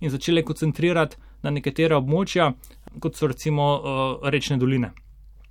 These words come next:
In ta vpliv rastlinojedi živali tam je bil tako močan, da so praktično, eh, zradirali celotno vegetacijo. Ne, se pravi,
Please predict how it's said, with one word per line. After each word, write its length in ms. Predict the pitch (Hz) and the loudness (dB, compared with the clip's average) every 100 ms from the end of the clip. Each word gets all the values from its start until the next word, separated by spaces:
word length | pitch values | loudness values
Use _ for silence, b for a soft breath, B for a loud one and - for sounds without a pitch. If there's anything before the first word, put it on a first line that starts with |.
| - - - - | -20 -20 -18 -6
In 180 | 147 - - | -6 -6 -6
ta 280 | - - 175 b b b b | 2 2 2 b b b b
vpliv 280 | - 196 208 | -2 4 4
rastlinojedi 400 | 165 - 160 175 | 4 0 0 0
živali 280 | 160 156 175 | 0 0 0
tam 120 | 170 | 0
je 100 | 180 | 0
bil 20 | 175 | 0
tako 220 | 156 175 | -2 -2
močan, 320 | 170 - 175 | -4 -2 -2
da 60 | 160 | -4
so 140 | 151 | -6
praktično, 560 | 151 165 156 170 160 143 | -2 -2 -2 0 2 0
eh, 440 | - - - - 143 143 | -6 -20 -16 -6 -2 0
zradirali 800 | 135 135 139 131 170 160 147 180 | 0 2 2 4 6 6 4 2
celotno 380 | - 143 135 139 | -2 0 2 2
vegetacijo. 520 | 127 120 123 120 113 - - - - - | 2 2 0 0 -6 -12 -18 -20 -20 -16
Ne, 120 | 131 131 | -12 -10
se 120 | - | -8
pravi, 320 | - 143 135 | 0 2 2